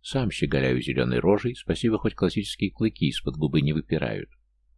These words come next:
Хотя, если судить по взглядам, что на меня бросает Лада, еще не все потеряно.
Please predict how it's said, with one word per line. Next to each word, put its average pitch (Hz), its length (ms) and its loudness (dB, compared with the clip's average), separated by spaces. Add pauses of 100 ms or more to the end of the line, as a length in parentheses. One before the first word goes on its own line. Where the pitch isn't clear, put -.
(300)
Хотя, 175 280 2
если 143 200 -4
судить 101 340 -2
по 90 120 2
взглядам, 110 520 -2
что - 180 -8
на 127 60 0
меня 123 200 -2
бросает 113 480 -2
Лада, 104 460 0
еще - 260 2
не 190 100 6
все - 240 0
потеряно. 62 640 0